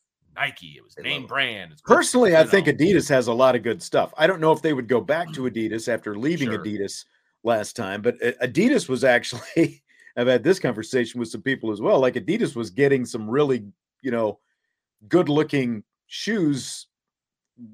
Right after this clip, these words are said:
Speaker 2: when Notre Dame <laughs> decided to go
Speaker 1: To go away.
Speaker 2: to Under Armour, you know, and, you know, like, uh, we've talked about the uniforms as well, and that's part of this deal as well, because they're providing the, y-,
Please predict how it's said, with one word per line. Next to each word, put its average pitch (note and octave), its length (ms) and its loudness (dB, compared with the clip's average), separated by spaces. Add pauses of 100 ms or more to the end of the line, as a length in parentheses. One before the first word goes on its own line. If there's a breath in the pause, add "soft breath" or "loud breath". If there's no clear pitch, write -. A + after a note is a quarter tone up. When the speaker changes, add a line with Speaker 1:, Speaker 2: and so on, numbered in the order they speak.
Speaker 2:
when C3+ 280 -2
Notre C#3 220 2
Dame C#3+ 180 4
<laughs> C3+ 80 -4
decided D3 440 -2
to D3+ 100 0 (180)
go - 260 2
Speaker 1:
To A#2 100 -18
go G#2+ 160 -10
away. G2 220 -6
Speaker 2:
to D3 200 0
Under D#3 320 4
Armour, F2 280 -2 (380)
you A#2 60 -6
know, A2 320 -4
and, C3+ 320 0 (260)
you A#3 100 -4
know, - 100 -8
like, - 280 0
uh, - 60 -6 (800)
we've F#3 180 2
talked G3 280 4
about E3+ 240 8
the C#3+ 80 0
uniforms C3 800 0
as B2 160 -2
well, D3 280 8
and B2+ 160 -4
that's D#3+ 160 -2
part D#3+ 240 6
of B2+ 40 0
this C3 180 2
deal B2 480 2 (100)
as G#2 160 -6
well, E3 220 6
because A2+ 300 -4
they're A#2+ 120 0
providing A#2+ 480 2
the, A2+ 140 -4
y-, A#2+ 240 -6